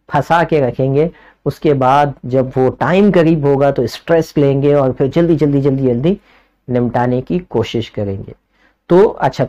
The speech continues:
फिर ऐसे लोगों की ज़िंदगी में again ये लोग हदफ ही नहीं बनाते, जो अहम कामों में शुमार होता है। दुनिया में अगर आप अहम कामों की लिस्ट बनाएंगे तो आपको पता चलेगा कि गोल सेटिंग अहम कामों में है,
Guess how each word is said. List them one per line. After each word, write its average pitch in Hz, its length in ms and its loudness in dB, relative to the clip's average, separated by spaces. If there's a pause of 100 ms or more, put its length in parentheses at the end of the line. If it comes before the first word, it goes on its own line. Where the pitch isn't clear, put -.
फिर 208 340 2
ऐसे 170 280 2
लोगों 156 320 4
की 160 180 -2
ज़िंदगी 135 400 0
में 143 160 0
again 151 480 0
ये 135 160 0
लोग 135 220 0 (240)
हदफ 151 360 0
ही 165 100 2
नहीं 143 260 0
बनाते, 101 440 -4 (360)
जो 185 180 2 (180)
अहम 175 360 4
कामों 135 380 0
में 139 140 0
शुमार 110 460 -4
होता 107 260 -6
है। 117 60 0
दुनिया 147 340 2
में 165 120 4
अगर 147 200 0
आप 147 160 0
अहम 156 260 0
कामों 143 300 0
की 143 140 -4
लिस्ट 131 260 -2
बनाएंगे 127 380 -2
तो 143 100 -4
आपको 135 220 -2
पता 127 200 -2
चलेगा 123 460 0 (420)
कि 143 80 0
गोल 156 380 2
सेटिंग 180 520 -2
अहम 165 320 -2
कामों 143 340 0
में 139 220 0
है, 113 180 0